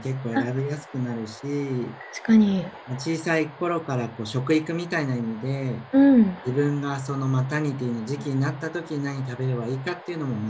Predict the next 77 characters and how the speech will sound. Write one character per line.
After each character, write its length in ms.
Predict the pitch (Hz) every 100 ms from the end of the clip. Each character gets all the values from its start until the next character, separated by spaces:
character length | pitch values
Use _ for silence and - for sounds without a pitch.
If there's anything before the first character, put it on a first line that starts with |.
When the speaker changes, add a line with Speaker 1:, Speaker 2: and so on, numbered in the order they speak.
| 117
Speaker 1:
学 80 | 117
べ 120 | 123
る 100 | 120
し、 440 | - - 156 160
Speaker 2:
う 40 | 311
ん。 80 | - - 226 - - -
Speaker 1:
す 40 | 123
ご 120 | 131
い 20 |
価 180 | 131 123
値 160 | - 110
が 140 | 107
あ 20 |
る 80 | 104 104
活 220 | 107 -
動 80 | 110
か 160 | 107 -
な 100 | 156
と 120 | 160
思 80 | 123
っ 100 | 104
て 180 | 104 -
や 60 | -
っ 80 |
て 60 | -
ま 100 | 214
す。 60 | 220
Speaker 2:
ま 140 | 233
あ、 40 |
い 120 | 233 226
い 20 |
で 100 | 220
す 120 | -
ね。 460 | 196 180 175 165 160 - - - - - - -
は 280 | - 202 220
い、 60 | 180
あ 320 | - - 190
り 60 |
が 40 | 196
と 120 | 208
う 40 |
ご 100 | 190
ざ 140 | 165 190
い 60 |
ま 240 | 190 214 220
す。 60 | - - -
ね、 140 | 214
そ 140 | 202 196
ん 100 | 202
な 140 | 196 - - -
マ 100 | 202
タ 100 | -
ニ 160 | 196 196
テ 140 | 196
ィ 60 | 196
フ 160 | 190 196
ー 40 |
ド 100 | 196
協 220 | - 202
会 240 | 196 180 196
を 220 | 330 285 - - - - -
立 140 | 208
ち 60 | 196
上 60 |
げ 100 | 175 170
ら 80 |
れ 100 | 160
た 140 | 156 165
と 140 | 170
い 160 | 156 156
う 60 | 147 - - -
山 100 | 165 175
本 80 | 170
さ 140 | 156 165
ん 60 |
で 160 | 160
す。 80 | 156